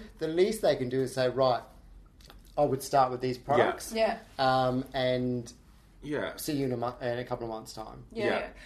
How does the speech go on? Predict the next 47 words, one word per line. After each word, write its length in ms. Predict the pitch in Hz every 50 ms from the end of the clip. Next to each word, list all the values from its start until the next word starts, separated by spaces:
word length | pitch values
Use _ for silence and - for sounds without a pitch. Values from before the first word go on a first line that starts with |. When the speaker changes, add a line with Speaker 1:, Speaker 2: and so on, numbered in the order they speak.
| - - - -
Speaker 4:
I 60 | -
think 160 | 285 359 359 381
there's 160 | 381 339 311
a 60 | 269
fine 360 | - - 247 240 240 233 208
line, 300 | 214 214 214 214 226 226
though, 120 | 226 233 214
and 120 | 220 220
this 120 | 226 226 -
is 120 | 262 233
where 220 | 233 254 233 233 226
it's 180 | 220 226 -
about 340 | - - 226 208 - - -
going 260 | 226 214 214 214 214
to 80 | 214 214
someone 320 | - 226 208 208 208 214
that 100 | 208 -
you 100 | 208 208
trust, 480 | 202 - - 302 302 285 233 202 - - -
Speaker 2:
Yeah. 100 | - 240 214
Speaker 4:
because, 420 | 214 202 226 220 220 214 214 214 - - - - - - -
like, 240 | 233 240 240 - - -
I 180 | - 240 240 254
hate 460 | 233 - - - 233 240 233 233 226
going 220 | - 226 220 226 220
to 100 | 220 214
hairdressers 680 | 196 208 214 208 208 208 214 208 - - - 214 208 -
and 80 | 208 208
they're 100 | 208 208
like, 360 | 208 220 214 202 - - - - - - - -
"You 140 | 262 285
need 360 | 285 285 277 262 254 247 - -
this 140 | 269 247 240
and 80 | 254
this 120 | 254 247 -
and 100 | 233 247
this," 120 | 254 240
and 80 | 233 240
I'm 80 | 240 233
like, 200 | 220 214 214 -
"I've 200 | 226 269 269 -
got 340 | 254 226 226 233 226 - - - - - -
fourteen 340 | 233 220 214 262 294 294
of 80 | 254 -
those 180 | 226 220 214 220
at 60 | 233
home." 320 | 269 320 294 247 220 208